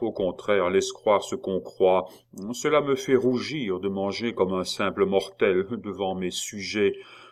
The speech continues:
Ainsi, Crillon comprend bien ceci. Un roi doit toujours rester poétique et ne jamais se montrer que noblement. Ainsi, voyons, un exemple. Euh, j'écoute, sire. Rappelle-toi le roi Alexander.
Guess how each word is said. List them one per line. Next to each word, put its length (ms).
Ainsi, 320
Crillon 340
comprend 340
bien 200
ceci. 480
Un 300
roi 420
doit 160
toujours 420
rester 640
poétique 840
et 80
ne 160
jamais 320
se 160
montrer 420
que 120
noblement. 760
Ainsi, 500
voyons, 580
un 140
exemple. 760
Euh, 340
j'écoute, 560
sire. 400
Rappelle-toi 840
le 100
roi 280
Alexander. 600